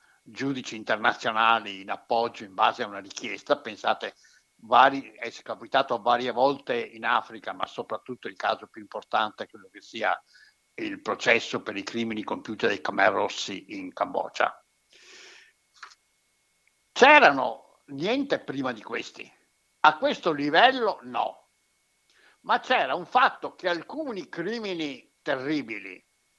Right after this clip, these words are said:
considerati crimina, in latino, crimina iuris gentium, eh, erano sottoposti a, eh, giurisdizione universale. Cosa intendo dire? Che chiunque, prende l'esempio tipico, il pirata, la pirateria,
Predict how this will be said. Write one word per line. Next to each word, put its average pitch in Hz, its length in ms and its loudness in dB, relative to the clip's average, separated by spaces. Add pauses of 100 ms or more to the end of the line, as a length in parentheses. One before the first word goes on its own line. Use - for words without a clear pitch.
(500)
considerati 170 1080 2
crimina, 151 680 -4 (380)
in 117 140 -16
latino, 127 500 -6
crimina 143 460 -2
iuris 127 400 -4
gentium, 123 800 -6 (1000)
eh, 160 520 4 (380)
erano 190 420 4
sottoposti 196 1000 -2
a, 147 800 2
eh, 117 100 -14
giurisdizione 143 680 -4
universale. 143 680 4
Cosa 143 220 -2
intendo 139 320 -6
dire? 110 400 -16 (360)
Che 233 180 4
chiunque, 233 560 2
prende 160 480 -2
l'esempio 143 500 -4
tipico, 143 360 -6
il 147 120 -2
pirata, 127 460 6
la 127 140 -2
pirateria, 117 640 -4